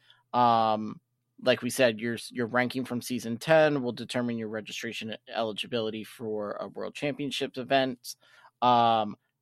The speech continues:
now, this is, like, the, the little, like, asterisk. Um, they will be testing new Go Battle Day formats and reward structures.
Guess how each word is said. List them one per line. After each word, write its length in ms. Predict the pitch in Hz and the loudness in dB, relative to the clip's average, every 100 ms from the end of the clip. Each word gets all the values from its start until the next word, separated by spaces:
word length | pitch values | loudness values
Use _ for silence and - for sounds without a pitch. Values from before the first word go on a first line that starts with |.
| _ | _
now, 480 | 127 143 127 98 - _ _ _ _ | 2 4 4 2 -8 _ _ _ _
this 280 | 143 156 170 | 0 2 2
is, 100 | 147 | 4
like, 180 | 156 - | 4 4
the, 320 | 139 127 113 | 6 6 4
the 80 | 120 | -2
little, 480 | 120 120 127 120 113 | -4 -2 0 -2 -2
like, 200 | 110 - | -6 -2
asterisk. 580 | 117 - - 139 135 - - _ _ _ _ | -2 -2 -4 -2 -2 -4 -14 _ _ _ _
Um, 600 | 127 123 117 113 107 104 - _ _ _ _ | 2 6 6 4 2 0 -8 _ _ _ _
they 220 | 131 147 | 4 4
will 240 | 165 196 190 | 6 4 2
be 280 | 160 175 | 0 -4
testing 840 | - - 151 147 - 135 120 110 110 - | -6 -2 2 2 -2 -4 -2 -2 -8 -10
new 640 | 120 123 143 147 151 143 - | -6 -2 0 2 0 -4 -6
Go 220 | - 135 135 | 0 2 4
Battle 380 | 139 131 127 | 6 4 2
Day 280 | 120 123 117 | -2 -4 -4
formats 920 | 104 - 147 131 139 123 113 - - - 120 | -6 -12 -4 0 0 0 -2 -6 -14 -10 -6
and 180 | 120 107 | -6 -6
reward 440 | 113 107 113 104 | -8 -6 -6 -6
structures. 880 | - - 104 - - - - - | -10 -6 -8 -8 -14 -14 -14 -16